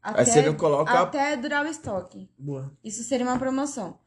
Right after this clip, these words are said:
Speaker 1: Promoção de venda seria, eu tenho uma camiseta de quarenta, eu vou fazer por vinte até dia tal.
Speaker 2: Doze. Doze de
Speaker 1: Isso é uma
Speaker 2: abril.
Speaker 1: promoção de venda.
Speaker 2: Isso. É que tem uma
Speaker 1: Certo?
Speaker 2: data limite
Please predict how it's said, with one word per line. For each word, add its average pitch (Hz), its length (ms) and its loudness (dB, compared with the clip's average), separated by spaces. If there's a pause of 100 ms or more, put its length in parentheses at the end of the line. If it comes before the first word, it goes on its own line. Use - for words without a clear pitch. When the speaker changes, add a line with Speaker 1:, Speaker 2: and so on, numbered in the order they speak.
(440)
Speaker 1:
Promoção 320 580 0
de 254 160 -4
venda 269 380 -2
seria, 247 800 0
eu 254 80 -4
tenho 254 160 -6
uma 240 100 -4
camiseta 233 480 -6
de - 100 -16
quarenta, 233 360 -6
eu 233 40 -8
vou 233 100 -6
fazer 220 260 -8
por 233 140 -8
vinte 226 260 -6
até 226 340 -6
dia 226 800 -6
tal. 190 100 -2
Speaker 2:
Doze. 147 500 4 (300)
Doze 165 420 2
de - 60 2
Speaker 1:
Isso 156 120 4
é 165 40 6
uma 156 100 2
Speaker 2:
abril. 147 160 6
Speaker 1:
promoção 127 320 -2
de 240 120 -8
venda. 175 400 -12
Speaker 2:
Isso. 135 540 -2
É - 120 2
que - 120 -10
tem 165 100 4
uma 147 140 6
Speaker 1:
Certo? 147 100 2
Speaker 2:
data 160 300 4
limite 175 840 -4